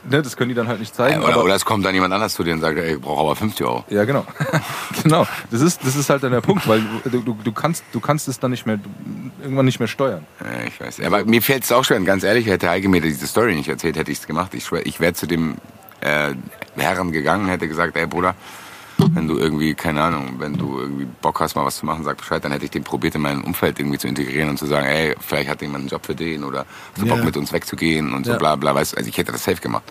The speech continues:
Speaker 2: Vielleicht hättest du auch geholfen, aber wie du schon gesagt hast, wo ist dann die Grenze?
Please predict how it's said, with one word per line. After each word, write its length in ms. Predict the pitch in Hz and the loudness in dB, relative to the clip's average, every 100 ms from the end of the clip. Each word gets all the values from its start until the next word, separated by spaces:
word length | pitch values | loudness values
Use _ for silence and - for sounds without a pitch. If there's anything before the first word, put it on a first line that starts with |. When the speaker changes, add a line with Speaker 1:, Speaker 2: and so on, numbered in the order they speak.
| - - - - | -18 -16 -16 -4
Speaker 2:
Vielleicht 200 | 73 80 | -2 0
hättest 200 | 76 - | -2 0
du 40 | |
auch 100 | 71 | 0
geholfen, 320 | 76 90 110 82 | 4 4 4 2
aber 160 | 76 | 2
wie 40 | 78 | 2
du 80 | |
schon 160 | 80 - | 2 4
gesagt 200 | 90 87 | 4 4
hast, 140 | 82 82 | 0 -2
wo 100 | 80 | -4
ist 80 | |
dann 100 | 80 | -2
die 80 | 71 | -4
Grenze? 360 | 69 85 - | -4 -4 -6